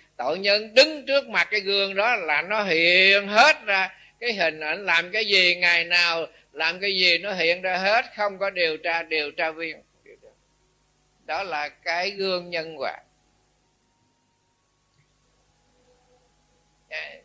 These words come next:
cho nên chúng ta, ờ, chiêm nghiệm lại, chúng ta mới thấy rằng, ờ, giáo lý của nhà Phật đó là nói một cách là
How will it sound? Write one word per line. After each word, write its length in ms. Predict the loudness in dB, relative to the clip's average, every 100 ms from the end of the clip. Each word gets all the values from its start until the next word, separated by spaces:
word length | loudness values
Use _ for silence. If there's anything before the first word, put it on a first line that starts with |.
| -10
cho 180 | -8 0
nên 340 | 2 0 -2
chúng 220 | -10 -8 -2
ta, 380 | 0 0 -4 -12 _ _ _ _ _ _
ờ, 60 | -20 -16 -4
chiêm 220 | -2 -2
nghiệm 300 | -2 -2 0
lại, 360 | 2 2 2
chúng 240 | -2 -8 -6
ta 200 | -6 -6
mới 240 | -8 -8
thấy 280 | -4 -4 -4
rằng, 320 | -6 -10 -16 _ _ _ _ _ _ _ _
ờ, 220 | -20 -20
giáo 320 | -8 -6 -4 -6
lý 160 | -8
của 180 | -8 -12
nhà 260 | -12 -12 -12
Phật 320 | -8 -10 _ _ _ _ _ _
đó 140 | -18 -14
là 320 | -14 -16 -18 _ _ _ _ _ _ _
nói 240 | -14 -12 -10
một 320 | -12 -16 -6
cách 300 | -8 -8 -14
là 140 | -12